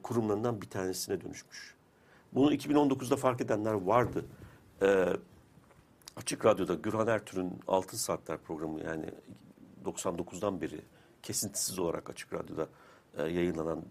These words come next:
depreme yönelik olarak, e, ve ondan sonra da felaketlere yönelik olarak, e, yar-, yararlan-, şey, yayınlanan bir programda, e, e,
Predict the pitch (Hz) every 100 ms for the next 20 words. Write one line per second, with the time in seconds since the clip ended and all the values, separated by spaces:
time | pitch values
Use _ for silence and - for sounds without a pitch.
0 | - 90 - 90 90 - - 85 78 78
1 | - 65 62 - - - - _ - 64
2 | 90 85 87 87 78 - 82 - 82 78
3 | 82 - 82 78 73 76 78 78 78 -
4 | - - - 78 80 - - - 92 87
5 | 92 85 80 82 76 - - - 78 -
6 | 92 90 85 78 76 - 131 101 80 73
7 | 113 233 - - - - - 104 101 95
8 | 92 92